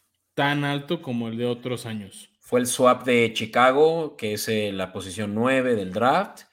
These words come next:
Speaker 2: el pick de primera ronda el siguiente año y creo que un pick de segunda ronda, ¿no?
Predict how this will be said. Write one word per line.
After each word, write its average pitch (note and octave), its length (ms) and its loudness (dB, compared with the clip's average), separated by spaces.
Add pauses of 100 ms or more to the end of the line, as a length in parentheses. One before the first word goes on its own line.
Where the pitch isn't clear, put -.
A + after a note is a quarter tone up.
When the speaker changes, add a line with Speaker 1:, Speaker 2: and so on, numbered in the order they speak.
(360)
Speaker 2:
el G#2 560 -6
pick A#2+ 200 -4
de A#2+ 120 2
primera A2 320 -2
ronda A2 240 0
el G2+ 80 -6
siguiente G2+ 560 -4
año C3 420 0
y G#2+ 100 -4
creo G#2+ 200 -6
que - 100 -10
un G2+ 80 -8
pick G#2 160 -8
de G#2 100 -4
segunda F#2+ 400 -6
ronda, F2+ 360 -8
¿no? F2+ 280 -14